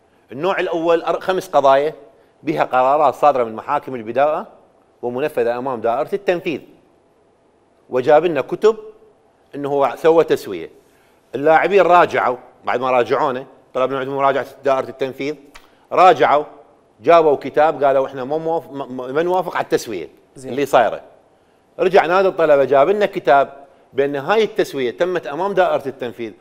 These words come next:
Speaker 1: وليس من حق الاتحاد العراقي ولجانه مناقشة هاي التسوية،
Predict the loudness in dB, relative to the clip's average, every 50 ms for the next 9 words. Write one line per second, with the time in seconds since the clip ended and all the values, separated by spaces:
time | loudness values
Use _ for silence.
0 | _ _ _ -10 -6 -6 -2 -2 -2 -2 -2 -4 -6 -6 -6 -8 -10 -12 -12 -10
1 | -10 -10 -10 -10 -12 -14 -18 -12 -6 -6 -4 -4 -6 -6 -4 -4 -4 -4 -6 -8
2 | -8 -8 -4 -4 -2 -2 -2 -4 -8 -8 -12 -16 -20 _ _ -8 -4 -4 -4 -4
3 | -6 -8 -10 0 0 0 0 2 -2 -6 -8 -8 -10 -12 -14 -14